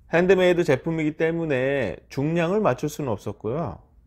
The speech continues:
순금으로 제작된 부분은 칠 밀리 순금 볼 오십구 개와 한 돈 기저귀 폐,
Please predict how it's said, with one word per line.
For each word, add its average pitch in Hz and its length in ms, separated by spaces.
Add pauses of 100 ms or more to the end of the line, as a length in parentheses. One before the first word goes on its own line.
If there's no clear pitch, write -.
(880)
순금으로 233 540
제작된 175 400
부분은 127 520 (180)
칠 185 300
밀리 135 560 (320)
순금 165 640
볼 117 340
오십구 131 540
개와 110 420 (1500)
한 226 300
돈 185 400
기저귀 139 460
폐, 123 340